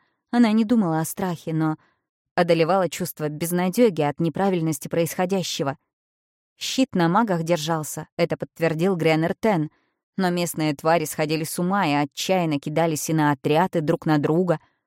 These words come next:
Оборона из круга превратилась в вытянутый эллипс, перехваченный посередине, и Линда при всём желании не могла узнать, что творится там, в другой его части. Они рубили иных тварей, словно безумные косари, спелую пшеницу,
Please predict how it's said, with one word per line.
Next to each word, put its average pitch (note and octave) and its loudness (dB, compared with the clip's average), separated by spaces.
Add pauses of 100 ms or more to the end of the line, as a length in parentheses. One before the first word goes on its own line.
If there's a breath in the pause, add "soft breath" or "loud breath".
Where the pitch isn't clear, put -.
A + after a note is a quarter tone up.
(340)
Оборона G3 2
из - -4
круга G#3 0
превратилась D#3 -2
в E3 -4
вытянутый F3 -2
эллипс, G#3 0
перехваченный E3 -2
посередине, D#3+ -2 (400)
и B3 6
Линда C#4 8
при B3 0
всём A#3+ 2
желании A#3 4
не A#3 6
могла G3+ 4
узнать, F#3+ 0
что - -4
творится F#3 -2
там, E3 0
в D3+ -6
другой F3+ 2
его E3+ 0
части. - -6 (580)
Они C4 6
рубили A#3+ 2
иных F#3+ -2
тварей, F3+ 0
словно E3+ -2
безумные F3 0
косари, F3 0
спелую F3+ -2
пшеницу, A3 0